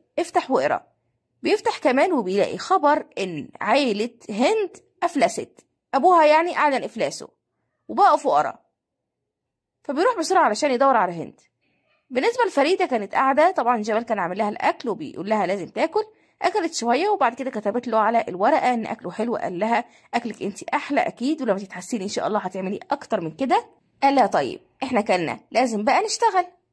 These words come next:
ها يلا نعمل التمارين." شاورت له كده إن هي مش عايزة، مش عايزة أبدا، وراحت شالت الأكل وقامت. قال لها: "فريدة أنت عايزة تتكلمي صح؟ لازم تتحملي،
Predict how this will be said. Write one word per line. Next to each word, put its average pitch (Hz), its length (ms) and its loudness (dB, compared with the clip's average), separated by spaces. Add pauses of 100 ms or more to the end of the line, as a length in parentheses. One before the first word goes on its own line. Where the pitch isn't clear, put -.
ها 262 280 2 (280)
يلا 208 220 0
نعمل 208 280 -2
التمارين." 240 480 2 (680)
شاورت 294 340 0
له 240 80 -2
كده 254 160 -2
إن 226 60 0
هي 247 160 2
مش 196 140 -6
عايزة، 185 340 -4 (1080)
مش - 220 -10
عايزة 247 260 0
أبدا، 208 320 -2
وراحت 233 320 -2
شالت 247 280 -4
الأكل - 320 -6
وقامت. - 480 -6 (360)
قال - 80 -4
لها: 214 80 2
"فريدة 214 460 0 (260)
أنت 190 100 -8
عايزة 214 240 0
تتكلمي 185 480 -4
صح؟ 359 340 0 (500)
لازم 226 240 0
تتحملي، 196 580 -6